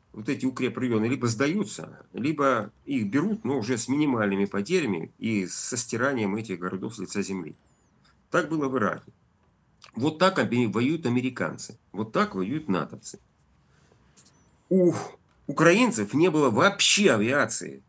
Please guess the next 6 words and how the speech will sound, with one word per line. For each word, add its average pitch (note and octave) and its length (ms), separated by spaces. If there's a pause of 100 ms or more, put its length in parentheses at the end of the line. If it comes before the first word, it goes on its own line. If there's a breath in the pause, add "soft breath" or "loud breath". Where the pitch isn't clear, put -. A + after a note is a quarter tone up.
(200)
Понимаете? A#2 540
Вот. G#2 140 (1300)
То D3+ 100
есть A#2+ 200
там G#2+ 200
два, B2+ 400